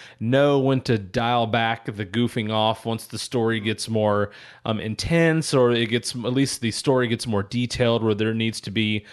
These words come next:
um, a, a focus on what's going on and people need to pay attention.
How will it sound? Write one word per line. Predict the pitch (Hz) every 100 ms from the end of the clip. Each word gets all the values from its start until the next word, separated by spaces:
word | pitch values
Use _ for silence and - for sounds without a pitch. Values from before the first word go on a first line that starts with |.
| - - -
um, | 107 101 -
a, | 110 113
a | 120
focus | - 131 120 -
on | 120 101
what's | 98
going | - 120 113
on | 107 110
and | 107
people | 113 104
need | 101
to | 95
pay | 107
attention. | 95 131 120 - 117 113